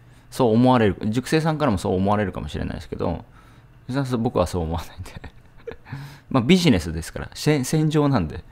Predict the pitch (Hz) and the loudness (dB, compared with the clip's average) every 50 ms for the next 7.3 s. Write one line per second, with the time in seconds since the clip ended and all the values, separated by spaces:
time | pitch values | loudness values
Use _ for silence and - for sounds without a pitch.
0 | - - - - - - - 131 - - - 127 123 120 117 - - - - - | -18 -12 -10 -10 -6 -4 -4 -6 -4 -6 -4 -4 -2 -2 -2 -4 -4 -8 -10 -10
1 | - - - - - - - - - - - - - - _ - 87 87 85 80 | -12 -16 -20 -20 -20 -20 -20 -20 -20 -20 -20 -20 -20 -18 _ -6 -6 -4 -4 -6
2 | 82 - - - - - - _ - - - - - - - - 131 135 147 147 | -8 -10 -14 -18 -20 -20 -20 _ -20 -20 -20 -20 -20 -20 -6 2 4 4 4 4
3 | 147 - - 220 220 214 208 214 208 208 196 190 139 92 78 82 87 87 - - | 2 0 0 2 2 2 2 2 2 0 0 2 2 2 2 0 -2 -4 -4 -4
4 | 104 98 98 92 - - - - - - - - - - - - - - - - | -2 -2 -2 -4 -6 -10 -12 -12 -14 -16 -20 -20 -20 -20 -20 -20 -20 -20 -20 -20
5 | - - - - - - - - - - - - - - - 113 135 147 - 156 | -20 -20 -20 -20 -20 -20 -20 -20 -20 -20 -14 -14 -8 -2 0 2 2 4 4 4
6 | 151 156 156 143 113 85 73 - - - - 95 87 87 - 85 85 82 - - | 4 4 2 2 0 0 -2 -4 -4 -4 -4 -4 -4 -4 -6 -6 -6 -8 -10 -14
7 | - - - 104 - | -18 -14 -12 -12 -14